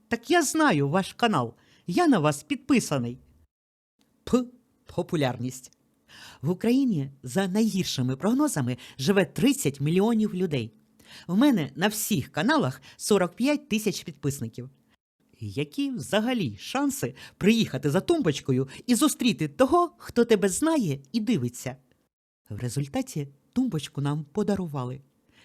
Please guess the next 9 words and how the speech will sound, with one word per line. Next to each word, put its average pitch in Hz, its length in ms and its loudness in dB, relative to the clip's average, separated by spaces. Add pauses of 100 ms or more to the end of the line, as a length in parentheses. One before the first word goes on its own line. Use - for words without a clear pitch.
(140)
Дякую, 160 500 -2
Олександре. 139 640 -6 (380)
То 247 300 -2
було 156 300 -2
приємно. 123 680 -6 (840)
Ремонту 240 720 -4 (180)
тумбочка 196 720 -6
не 147 160 -2
потребувала. 135 760 -6